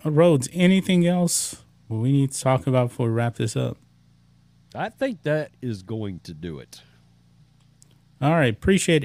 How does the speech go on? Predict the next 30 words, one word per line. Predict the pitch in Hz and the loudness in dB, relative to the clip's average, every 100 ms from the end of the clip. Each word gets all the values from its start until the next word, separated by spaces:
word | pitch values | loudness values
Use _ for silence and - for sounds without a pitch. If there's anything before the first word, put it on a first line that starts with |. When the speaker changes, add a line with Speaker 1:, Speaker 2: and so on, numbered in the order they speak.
| 151 | 2
Speaker 1:
everybody | 170 151 151 147 | 2 2 2 0
coming | 135 151 139 | 0 2 4
out. | 135 | 2
We | 131 | 0
got | 127 113 107 | 0 0 0
one | 131 156 | 2 2
more | 139 143 139 | 4 4 2
show | - - 139 139 | -2 -2 0 0
here | 120 135 135 | 0 0 0
for | 131 117 | 0 -4
the | 104 | 0
week. | 123 147 - | 0 0 -2
Tomorrow | 131 120 135 139 135 | -2 0 2 2 2
on | 123 117 | 0 0
Thursday. | 139 139 127 131 | 0 0 0 0
Friday | 127 - 147 175 156 156 151 | 0 0 0 0 0 -2 -2
is | 143 135 - | 0 0 0
the | 127 120 | -2 0
member | 120 143 160 156 156 151 139 _ _ _ _ | 0 2 0 2 2 2 -2 _ _ _ _
live | 110 120 131 123 | -2 0 0 -2
stream. | - 135 131 131 120 _ _ _ _ _ | -4 -2 0 0 -2 _ _ _ _ _
Uh, | 110 104 107 101 107 _ _ | -4 -2 -2 -4 -8 _ _
click | - 147 | 0 0
the | 131 | 2
join | 120 135 131 | 2 4 4
button. | 123 131 131 127 123 | 2 2 2 2 0
Support | - 110 143 127 | -4 -2 0 0
us | - | 0
on | 123 120 | 0 2
Locals. | 123 - 131 123 120 - | 0 0 0 2 0 -4